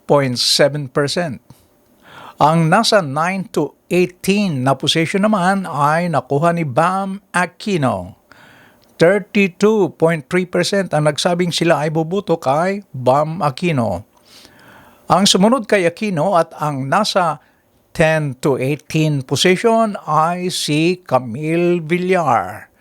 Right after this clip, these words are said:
Si Villar ay may nakuhang thirty point four percent.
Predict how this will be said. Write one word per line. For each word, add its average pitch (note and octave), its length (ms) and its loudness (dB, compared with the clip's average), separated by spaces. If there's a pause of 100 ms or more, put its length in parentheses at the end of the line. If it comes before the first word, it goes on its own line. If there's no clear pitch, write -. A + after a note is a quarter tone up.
(300)
Si - 240 -4
Villar C3 480 2
ay D3 240 0
may C#3 160 -2
nakuhang D#3+ 560 0 (160)
thirty G#3 640 -2 (160)
point E3 400 0
four E3+ 320 4
percent. D3 560 -4